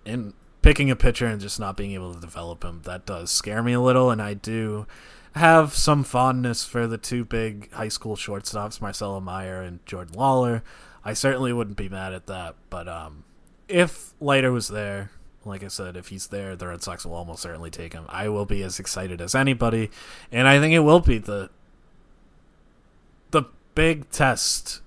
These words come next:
for Bloom's new regime, and it's not necessarily all on Bloom, but just the philosophy of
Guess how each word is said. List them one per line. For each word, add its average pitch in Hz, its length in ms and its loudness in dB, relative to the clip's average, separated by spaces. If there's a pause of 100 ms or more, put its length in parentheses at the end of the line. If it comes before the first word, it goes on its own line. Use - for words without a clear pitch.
(160)
for - 240 -2
Bloom's 113 1120 0 (160)
new 120 300 0
regime, 117 640 0
and 113 100 -2
it's - 160 -4
not 113 300 0
necessarily 113 460 -2
all 104 160 -2
on 98 140 -6
Bloom, 120 320 -2
but 101 140 -6
just - 300 -10
the 104 80 -8
philosophy 110 760 -4
of 95 200 -8